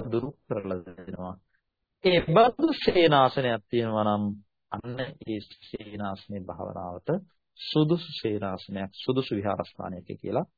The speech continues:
සඳහන් කරනවා. මාර්ගය පැහැදිලි කරනකොට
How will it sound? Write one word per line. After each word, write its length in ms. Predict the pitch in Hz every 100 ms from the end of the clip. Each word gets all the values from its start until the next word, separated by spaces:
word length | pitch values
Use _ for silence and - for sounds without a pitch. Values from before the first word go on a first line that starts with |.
| _ _
සඳහන් 340 | 98 92 92
කරනවා. 340 | 98 - - - _ _ _ _ _ _ _ _ _ _ _ _ _ _ _ _ _ _ _ _ _ _ _ _ _ _ _ _ _ _ _ _ _ _ _ _
මාර්ගය 380 | 139 147 151 139 123
පැහැදිලි 460 | 117 120 127 113
කරනකොට 460 | 101 123 110 - -